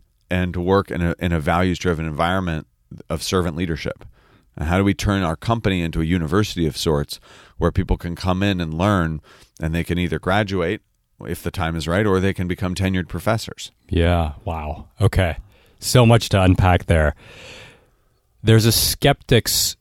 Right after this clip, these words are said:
Speaker 2: view on you know, mission-driven businesses
Speaker 1: For sure. I'm one of 'em.
Speaker 2: on, you know, like, f-, like, food, right? Condiments. Like, the counter argument would be probably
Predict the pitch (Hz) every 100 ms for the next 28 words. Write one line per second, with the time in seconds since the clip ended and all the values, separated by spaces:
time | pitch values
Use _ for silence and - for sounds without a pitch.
0 | _ - 90 95 95 95 90 87 87 85
1 | 82 82 87 - _ _ _ _ - 98
2 | 82 85 101 95 107 92 87 95 90 85
3 | 82 82 82 82 98 - 92 80 82 78
4 | 73 71 82 82 92 - 104 76 95 90
5 | 95 65 58 - _ - 104 98 98 95
6 | 92 92 92 95 95 113 - - _ -
7 | 147 104 95 - - 107 - _ - -
8 | - - 98 - - 170 95 - 95 98
9 | - - - - - - 135 120 98 78
10 | - - - 107 110 101 - - - 139
11 | 139 131 107 107 101 98 92 92 80 90
12 | 87 87 87 87 98 - _ _ _ _
13 | _ - 113 95 90 92 90 101 104